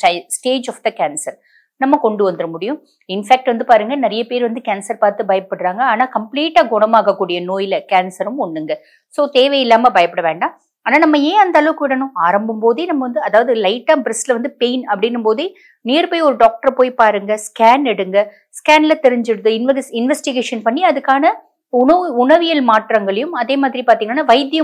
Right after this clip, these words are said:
முறைகளையும் நீங்க ஃபாலோ பண்ணும்போது அது நார்மல்சி வந்துரும். ஓகேங்களா? So, உணவு முறைகள் இந்த மாதிரி எடுத்துக்கணும். Already சொன்ன மாதிரி ஸ்வீட்ஸ் அவாய்ட் பண்ணணும். Again ஸ்வீட் அப்படின்னாலும் இந்த மாதிரி பழங்கள் எடுத்துக்கலாம். இல்லைங்க எங்களுக்கு ஸ்வீட் தான் சாப்பிட பிடிக்கும் அப்படின்றீங்களா, புட்டு,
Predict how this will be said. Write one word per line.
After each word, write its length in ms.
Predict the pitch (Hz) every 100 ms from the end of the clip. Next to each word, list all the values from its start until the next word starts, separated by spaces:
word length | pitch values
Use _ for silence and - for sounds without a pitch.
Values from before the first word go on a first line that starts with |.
| 269
முறைகளையும் 400 | 240 233 277 294
நீங்க 140 | 214
ஃபாலோ 260 | - 202 202 202
பண்ணும்போது 380 | 180 175 254 403
அது 100 | 403 349
நார்மல்சி 440 | 285 240 208 202 220
வந்துரும். 260 | 165 - - 190
ஓகேங்களா? 340 | 233 233 311 - _ _ -
So, 80 | 302 247
உணவு 160 | 233 240
முறைகள் 320 | 226 202 254
இந்த 140 | 208 185
மாதிரி 160 | 190 190
எடுத்துக்கணும். 480 | 185 185 190 214 190
Already 240 | 175 202 226
சொன்ன 160 | 202 190
மாதிரி 140 | 208 233
ஸ்வீட்ஸ் 360 | - 233 247 -
அவாய்ட் 240 | 175 175 175
பண்ணணும். 240 | 180 180 214 _ _ - 185
Again 220 | 240 311 311
ஸ்வீட் 360 | - 269 277 -
அப்படின்னாலும் 480 | 190 220 214 226 320
இந்த 120 | 262 226
மாதிரி 140 | 254 277 240
பழங்கள் 360 | 233 262 262 214
எடுத்துக்கலாம். 360 | 208 233 233 240
இல்லைங்க 240 | 277 330
எங்களுக்கு 260 | 302 247 -
ஸ்வீட் 260 | - 269 262
தான் 120 | 311 320
சாப்பிட 220 | 269 233 247
பிடிக்கும் 280 | 220 220 226
அப்படின்றீங்களா, 540 | 185 202 202 202 269 - _ _ _ _ -
புட்டு, 320 | 277 - 240